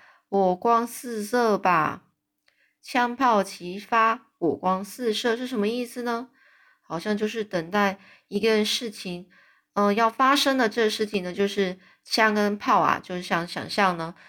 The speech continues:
就是烟火要蹦了，然后你就会看到整个火花的样子。他们其实没有等太久，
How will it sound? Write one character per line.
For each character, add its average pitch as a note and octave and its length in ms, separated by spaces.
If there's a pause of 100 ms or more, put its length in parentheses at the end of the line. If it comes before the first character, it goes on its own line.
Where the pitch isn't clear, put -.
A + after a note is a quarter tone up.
(200)
就 G3 140
是 G3 320
烟 G#3 240
火 G3+ 300 (200)
要 E3 240
蹦 F3+ 640
了， A#2+ 220 (420)
然 E3 140
后 F#3 80
你 F3+ 100
就 F#3 100
会 F3+ 120
看 F3+ 200
到 E3 300 (300)
整 E3 200
个 D#3+ 120
火 - 200
花 B3 240
的 G#3 120
样 F3+ 240
子。 - 240 (1600)
他 D4 140
们 D#4+ 160
其 A#3 120
实 A3+ 160
没 A3 140
有 G#3 160
等 F#3+ 220
太 A#3+ 280
久， - 300